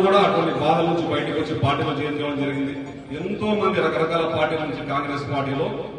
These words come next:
కనతల్లి లాంటి కాంగ్రెస్ పార్టీలో జాయిన్ కావడం జరిగింది. అదేవిధంగా మన ముందు బిడ్డ, మన పాలన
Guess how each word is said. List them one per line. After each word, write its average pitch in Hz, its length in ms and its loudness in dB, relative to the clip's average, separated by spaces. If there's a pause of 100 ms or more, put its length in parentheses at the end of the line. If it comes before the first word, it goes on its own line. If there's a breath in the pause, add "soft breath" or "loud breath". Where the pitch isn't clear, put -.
కనతల్లి 156 460 -2
లాంటి 143 160 0 (100)
కాంగ్రెస్ 143 400 -2
పార్టీలో 139 320 -2
జాయిన్ 127 220 -2
కావడం 120 240 0
జరిగింది. 107 340 -6 (400)
అదేవిధంగా 175 540 4 (320)
మన 160 100 4 (140)
ముందు 170 240 0
బిడ్డ, 165 120 0 (120)
మన 156 200 2
పాలన 156 220 2